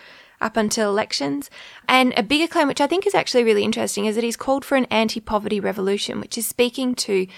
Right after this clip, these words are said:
the experiences of a lot of Timorese, particularly in that region where he is based, around Baukar, where there is still extreme poverty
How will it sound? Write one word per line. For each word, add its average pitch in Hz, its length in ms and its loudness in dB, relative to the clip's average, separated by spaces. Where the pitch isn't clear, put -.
the 214 100 -2
experiences 208 880 -2
of - 140 -8
a 196 60 -6
lot 214 180 0
of 214 80 -6
Timorese, 208 460 -2
particularly 262 580 -4
in 220 80 0
that - 160 -2
region 190 400 -4
where 185 140 -2
he 196 220 -4
is 190 120 -4
based, 285 400 0
around 214 240 2
Baukar, 202 380 2
where 202 100 -2
there 196 140 -2
is 202 100 -4
still 208 220 -4
extreme 233 480 0
poverty 196 480 -4